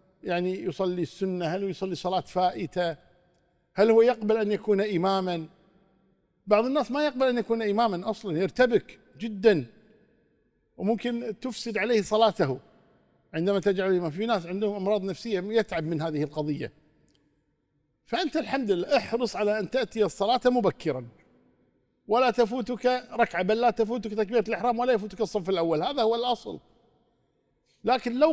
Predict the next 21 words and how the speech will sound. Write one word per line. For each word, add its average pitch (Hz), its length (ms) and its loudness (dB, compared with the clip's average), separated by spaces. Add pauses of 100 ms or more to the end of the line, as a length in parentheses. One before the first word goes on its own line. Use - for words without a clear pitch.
قدر 220 500 4 (1040)
أنه 214 500 2
فاتك 220 400 2
شيء 214 260 2
من 202 160 -2
الصلاة 185 420 0
أو 175 100 0
فاتتك 208 400 -2
الصلاة 208 320 0
كلها، 196 760 -2 (460)
إن 381 160 0
وجدت 214 340 4
جماعة 180 680 -2
قائمة 233 760 4
صل، 170 220 -4
لا 226 380 0
تدخل 208 320 -8
مع 190 160 -2
واحد 180 280 -2
يصلي 165 300 -6
لوحده، 120 440 -10